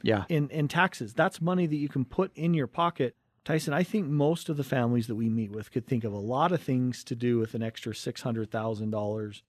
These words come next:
Speaker 2: that they save in taxes throughout their retirement lifetime than just pay it to Uncle Sam.
Speaker 1: Absolutely. And, and one of those really important things to talk about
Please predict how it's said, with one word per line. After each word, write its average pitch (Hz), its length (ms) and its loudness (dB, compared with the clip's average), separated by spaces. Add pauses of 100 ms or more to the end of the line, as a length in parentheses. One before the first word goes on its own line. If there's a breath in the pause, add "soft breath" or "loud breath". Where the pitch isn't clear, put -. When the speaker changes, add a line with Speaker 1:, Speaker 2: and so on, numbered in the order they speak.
(260)
Speaker 2:
that 127 200 0
they 123 100 2
save 127 380 2
in 113 80 0
taxes 139 460 -2
throughout 117 280 2
their 113 260 -2 (220)
retirement 123 640 0
lifetime 113 560 0 (320 soft breath)
than 143 100 4
just 147 160 0
pay 165 160 2
it 165 60 -4
to 151 80 -2
Uncle 160 220 -2
Sam. 196 360 0
Speaker 1:
Absolutely. 107 800 0 (460 soft breath)
And, 143 280 0
and 151 140 2
one 170 160 2
of 160 80 -2
those 127 240 2
really 143 220 2
important 123 420 -2
things 127 240 2
to - 100 -14
talk 120 320 2
about 110 360 0